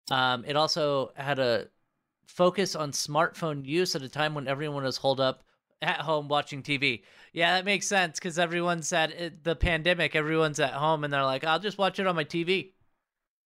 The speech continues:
instead of watching it on my smartphone." Um, so yeah, this is bad. It's dead already. I'm happy none of us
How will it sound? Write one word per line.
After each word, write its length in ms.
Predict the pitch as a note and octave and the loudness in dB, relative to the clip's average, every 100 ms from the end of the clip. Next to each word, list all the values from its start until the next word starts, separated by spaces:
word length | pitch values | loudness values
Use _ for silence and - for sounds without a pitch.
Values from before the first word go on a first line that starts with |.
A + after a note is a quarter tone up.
| _ _ | _ _
instead 320 | - - D3 | -8 -2 0
of 60 | C#3+ | 2
watching 280 | D#3 D#3 | 0 0
it 60 | D#3 | -2
on 140 | D3+ | -2
my 100 | C#3+ | 0
smartphone." 580 | C3 - E3+ - G#2 - _ _ _ _ _ _ _ _ _ _ _ | -2 2 0 0 -4 -6 _ _ _ _ _ _ _ _ _ _ _
Um, 500 | C#3+ C#3+ C3 G#2+ G#2+ - _ _ _ _ _ _ _ | 2 4 4 0 -6 -16 _ _ _ _ _ _ _
so 340 | - - G3 G3+ | -8 0 2 2
yeah, 420 | G3 F#3+ D#3+ G2 - _ _ _ _ _ _ - | 0 -2 -2 -2 -6 _ _ _ _ _ _ -6
this 300 | D#3+ F#3+ G3+ | 0 2 2
is 260 | F#3+ D#3+ - - | -2 -4 -10 -2
bad. 340 | F#3+ F#3 F3+ | 0 2 0
It's 240 | D#3+ D#3 - | -2 -10 -4
dead 260 | F#3 F3 | 0 2
already. 420 | E3 D#3 D#3+ D#3 | 2 0 0 0
I'm 120 | D3 D3 | -2 -2
happy 360 | E3 D#3+ E3 | -4 -4 -8
none 320 | D3+ C#3+ D#3 | -8 -4 -2
of 100 | E3+ | 0
us 340 | D#3 D3 - | 0 0 -2